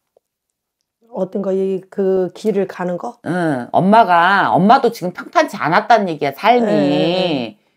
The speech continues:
Speaker 2: 뭔 얘기인 줄 알아요?
Speaker 1: 네.
Speaker 2: 그러니까 엄마가 잘 빌고 꾸준히 이렇게 좀 이게 빌고 살았다면 우리 딸들의 사주를 언니 이만큼 높았던 거를 이만큼 낮춰주면서 그냥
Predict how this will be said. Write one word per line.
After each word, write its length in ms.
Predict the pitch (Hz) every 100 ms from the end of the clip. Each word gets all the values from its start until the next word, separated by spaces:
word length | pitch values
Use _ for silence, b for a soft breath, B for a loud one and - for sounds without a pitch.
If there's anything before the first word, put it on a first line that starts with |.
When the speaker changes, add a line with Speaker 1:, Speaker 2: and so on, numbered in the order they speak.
| _
Speaker 2:
뭔 200 | 170 240
얘기인 220 | 220 180
줄 80 | 151
알아요? 680 | 143 160 151 139 170 220
Speaker 1:
네. 80 | - - -
Speaker 2:
그러니까 240 | 175 -
엄마가 920 | 185 208 247 247 226 226 226 208 147 B B B
잘 380 | - - 233 247
빌고 1080 | 240 220 240 220 202 202 202 196 170 131 - b b b
꾸준히 380 | - 285 302 247
이렇게 260 | 185 180 175
좀 320 | 165 160 -
이게 320 | 143 151 147 - -
빌고 300 | 185 202 180
살았다면 1000 | 208 247 - 156 147 151 180 202 170 120 B B
우리 260 | - 196 226
딸들의 520 | 254 311 285 226 180
사주를 1200 | 185 269 285 220 170 147 143 147 165 185 170 127 -
언니 240 | 143 156 -
이만큼 420 | 160 208 - 180
높았던 500 | 147 - 214 208 170
거를 380 | 147 139 135 131
이만큼 320 | 156 156 127
낮춰주면서 840 | 113 - 208 233 190 156 135 135
그냥 260 | 135 131